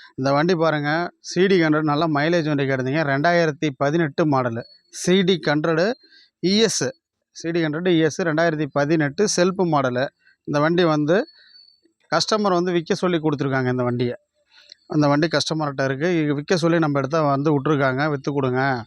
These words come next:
அப்படின்னு சொல்லிட்டு. வண்டியெல்லாம் செல்ஃபு பாருங்க, நல்லா இருக்கு. செல்ஃபு, இண்டிகேட்டர், ஹாரனு எல்லாமே வந்து ஃப-, இன்ஜின் சுத்தமா இருக்கு, பர்ஃபெக்டா இருக்கு. உங்களுக்கு எந்த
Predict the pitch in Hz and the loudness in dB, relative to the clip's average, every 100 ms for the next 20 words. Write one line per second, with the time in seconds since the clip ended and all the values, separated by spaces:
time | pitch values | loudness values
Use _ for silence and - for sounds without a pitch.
0 | - _ - 131 151 139 135 131 135 151 | -16 _ -4 0 0 2 0 0 2 0
1 | - - - _ 135 151 175 180 180 - | -2 -20 -20 _ -2 0 2 2 0 0
2 | 165 175 165 147 143 127 131 139 123 127 | -2 0 -2 -2 -2 -2 -2 0 -2 -4
3 | 139 - - - - - - - - - | -6 -8 -12 -14 -14 -16 -18 -20 -14 -12
4 | - - - 151 160 156 156 156 - - | -12 -14 -4 -2 0 2 0 0 -6 -14
5 | 147 156 156 143 143 127 143 143 139 139 | -4 0 0 0 -2 0 0 0 -2 -6
6 | - _ _ - 143 151 156 170 156 156 | -8 _ _ -8 -2 0 0 0 0 0
7 | 180 160 139 131 117 135 131 139 170 202 | 2 2 2 0 -2 0 2 2 2 2
8 | - 151 165 165 156 139 165 147 139 151 | 0 -2 0 2 0 0 -2 -2 -6 -6
9 | 143 156 143 135 147 139 143 131 143 180 | -2 -2 -2 -4 -6 -4 -6 -6 -4 0
10 | 170 | 0